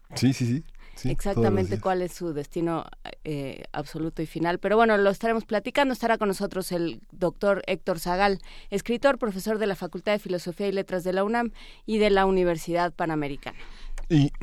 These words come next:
Speaker 1: como todos los miércoles, son miércoles de activación. Tendremos al biólogo Cuauhtémoc Sánchez, director de Cultura Física de la unam, que vamos a hablar sobre unas vacaciones activas, regenerativas, y hacer una pausa para reflexionar en qué consiste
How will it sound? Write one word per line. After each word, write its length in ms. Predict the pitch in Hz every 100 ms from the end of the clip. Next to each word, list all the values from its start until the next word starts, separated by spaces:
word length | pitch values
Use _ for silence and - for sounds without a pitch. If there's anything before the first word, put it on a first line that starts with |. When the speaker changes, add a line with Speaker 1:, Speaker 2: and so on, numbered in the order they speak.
| 139 -
Speaker 1:
como 160 | 147 139
todos 220 | 185 196
los 160 | 175 120
miércoles, 420 | 131 127 160 170
son 160 | 135 127
miércoles 400 | 131 131 123 110
de 60 |
activación. 640 | 104 113 113 - 131 160 - - - -
Tendremos 580 | - 120 135 135 135 - -
al 140 | 117 110
biólogo 400 | 135 139 131 127
Cuauhtémoc 500 | 110 107 127 127 -
Sánchez, 400 | 156 131 - 147
director 380 | 110 - 117
de 80 | 113
Cultura 340 | 107 101 110 104
Física 380 | - 120 117
de 60 | 110
la 80 | 110
unam, 260 | 123 127 156 - - -
que 100 | -
vamos 240 | 170 180 170
a 40 |
hablar 200 | 156 160
sobre 360 | - 143 135 -
unas 260 | 151 160 147
vacaciones 580 | 131 110 - 135 139
activas, 540 | 127 - - 120 107 101
regenerativas, 880 | 98 101 101 95 - 117 123 123 - - - -
y 80 | 113
hacer 200 | 104 123
una 200 | 123 120
pausa 580 | - 120 120 - 120 107 - - - -
para 180 | 117 104
reflexionar 640 | 98 107 - 113 120 120
en 100 | 113
qué 160 | 135
consiste 640 | 131 120 - 123 - -